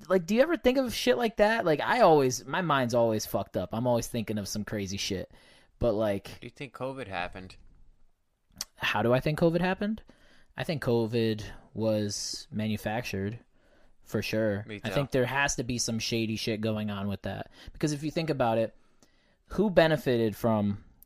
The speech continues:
Speaker 1: covid? A lot of politicians.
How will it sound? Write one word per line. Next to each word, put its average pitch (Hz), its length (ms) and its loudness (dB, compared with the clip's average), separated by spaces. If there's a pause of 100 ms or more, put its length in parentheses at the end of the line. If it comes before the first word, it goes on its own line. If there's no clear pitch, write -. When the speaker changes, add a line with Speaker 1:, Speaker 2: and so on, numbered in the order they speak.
Speaker 1:
covid? 95 380 0 (1900)
A - 20 -4
lot 110 260 2
of - 360 2 (460)
politicians. 101 880 -4